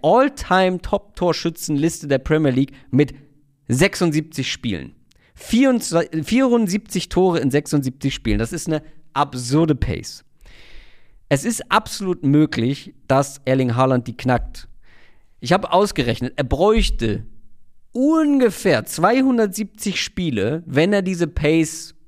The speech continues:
ungefähr beibehält. Zweihundertsiebzig Spiele, das sind, wenn er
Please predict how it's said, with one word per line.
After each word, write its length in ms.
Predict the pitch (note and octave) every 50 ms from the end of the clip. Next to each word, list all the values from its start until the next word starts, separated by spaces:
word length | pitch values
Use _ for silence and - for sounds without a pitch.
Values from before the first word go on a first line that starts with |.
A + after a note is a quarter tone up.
| _ _ -
ungefähr 600 | - G3 G3 F#3+ F3+ E3+ E3 D#3 C3 - C3 B2+
beibehält. 720 | A#2 A2 G#2+ G#2+ G#2 F#2+ F2+ D#2+ - B1+ C#2+ D2 - - _ _ _ _ _ _ _ _ _ _ _ _ _ _ _ _ _ _ _ - - _ - _ _ _
Zweihundertsiebzig 800 | - - - F3+ G#3+ A#3 A#3 A3 G3+ - G3+ F#3 - - F3+ -
Spiele, 340 | - - - D#3+ D3 C3 A#2
das 220 | A2+ B2 A#2+ - -
sind, 260 | F#3 A3 A3 F3 D#3+
wenn 160 | C#3+ C3+ C3 -
er 400 | - B2+ B2+ A#2+ A#2 A#2 A#2 A2+